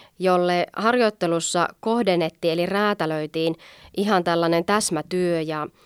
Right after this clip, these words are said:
hän aloitti hansikkaiden lajittelusta värien mukaan erilaisiin tällaisiin laareihin varastolla ja koko ajan oppiensa lisää hän myös hinnoitteli varastolla sitten aina annettuja muita yksittäisiä tuoteryhmiä.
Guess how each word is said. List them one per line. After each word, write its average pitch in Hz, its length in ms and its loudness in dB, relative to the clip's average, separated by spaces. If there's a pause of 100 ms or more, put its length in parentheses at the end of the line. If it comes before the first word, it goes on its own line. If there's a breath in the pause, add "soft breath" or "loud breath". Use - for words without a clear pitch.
(220 loud breath)
hän 190 160 2
aloitti 311 340 2
hansikkaiden 175 760 2
lajittelusta 180 840 -2
värien 208 380 2
mukaan 262 540 0
erilaisiin 175 580 -2 (100)
tällaisiin 175 420 0 (180)
laareihin 170 640 0 (720 loud breath)
varastolla 190 680 2
ja 170 240 2 (360)
koko 269 240 2
ajan 285 220 4
oppiensa 202 600 2
lisää 214 320 4
hän 185 160 2
myös 180 340 2 (100)
hinnoitteli 202 600 2
varastolla 185 480 0
sitten 285 300 0
aina 247 280 2
annettuja 208 520 0
muita 220 360 2
yksittäisiä 156 640 -4
tuoteryhmiä. 151 800 -6